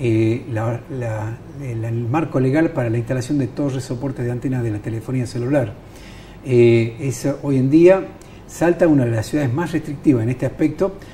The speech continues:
por lo tanto tenemos el peor sistema de telefonía celular. Uno ya no puede mantener una conversación telefónica sin que se corte,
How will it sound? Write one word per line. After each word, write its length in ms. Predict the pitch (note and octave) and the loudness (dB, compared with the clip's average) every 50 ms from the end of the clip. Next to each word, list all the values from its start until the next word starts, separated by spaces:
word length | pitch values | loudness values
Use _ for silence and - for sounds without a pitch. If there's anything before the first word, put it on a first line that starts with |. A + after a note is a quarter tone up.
| - - - | -20 -18 -12
por 100 | - C3+ | -8 -6
lo 60 | B2 | -4
tanto 300 | A2+ - D#3 D3+ D3 - | -2 0 0 0 0 -2
tenemos 300 | - C#3 C3 D3 C#3+ B2+ | -2 0 2 2 2 2
el 60 | A#2 - | 2 2
peor 180 | - E3+ D#3 | 2 2 2
sistema 400 | - - B2 - E3 C#3 B2+ A#2 G#2+ | 2 0 -4 -2 0 0 0 0 -2
de 60 | G#2 | -2
telefonía 440 | - B2+ A#2 A2+ - C3 C3 C3+ A#2+ | -4 -4 -4 -4 -2 -2 -2 -2 -2
celular. 460 | - B2+ A#2+ B2 C#3+ D#3 E3+ F3+ E3+ - - - - - - - - - | -2 -2 0 2 2 2 2 2 -2 -6 -12 -18 -20 -20 -20 -14 -8 -4
Uno 180 | C3 C3 B2+ | -2 0 0
ya 120 | A#2 B2+ C3+ | 0 0 0
no 120 | C#3 B2+ | 0 0
puede 320 | - - E3+ D3+ B2+ A2+ A2+ | 2 2 4 4 4 4 2
mantener 480 | A#2 A#2 A#2+ A#2+ A#2+ C3+ B2+ C3 C3+ | 0 -2 -4 -4 -2 0 2 2 2
una 340 | C3 B2 A#2 A2+ A2 G#2 A2 - - - - | 2 2 2 0 -2 -4 -6 -10 -14 -14 -10
conversación 480 | - B2+ A#2+ A#2+ A2+ B2+ A#2+ A#2+ C#3 B2+ | -6 -4 -4 -4 -4 -4 -4 -4 -4 -4
telefónica 500 | B2 B2 B2 A#2 - D3+ D#3 - B2+ G#2 | -2 -4 -2 0 2 2 2 0 -2 -6
sin 220 | - - B2+ A2+ | -6 -4 -4 -4
que 80 | A2 A#2 | -4 -6
se 140 | - - G#2+ | -8 -8 -4
corte, 420 | - D#3+ D#3 C#3+ - - C#3 C3 | 0 0 2 0 0 -2 -4 -4